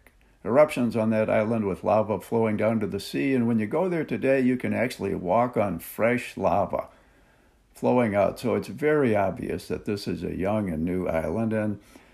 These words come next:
when you go to the other islands in the chain and move progressively eastward, you can just see for yourself that they get younger and younger, and you can see for yourself that the animals on the islands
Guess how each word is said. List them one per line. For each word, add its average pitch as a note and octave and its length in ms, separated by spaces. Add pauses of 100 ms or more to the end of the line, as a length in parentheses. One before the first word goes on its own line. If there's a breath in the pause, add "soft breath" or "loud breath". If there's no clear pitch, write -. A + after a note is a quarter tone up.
(240 soft breath)
when C#3+ 160
you C#3+ 60
go D3 160
to C#3 100
the A#2+ 140
other B2+ 260
islands A#2 340
in G#2+ 140
the G2+ 80
chain A2+ 340
and G#2 160
move G2+ 240
progressively G2 680
eastward, A#2 520
you C3+ 120
can B2+ 180
just C#3 240
see D3 220
for B2+ 140
yourself G2+ 640
that F2+ 140
they F2+ 100
get G2 260
younger G2 400
and D#2 100
younger, F#2 380
and C3 140
you A#2+ 60
can A#2+ 140
see - 200
for - 180
yourself A#2 480
that - 160
the F#2+ 180
animals A2 580 (680 soft breath)
on B2 220
the A2+ 120
islands G2+ 760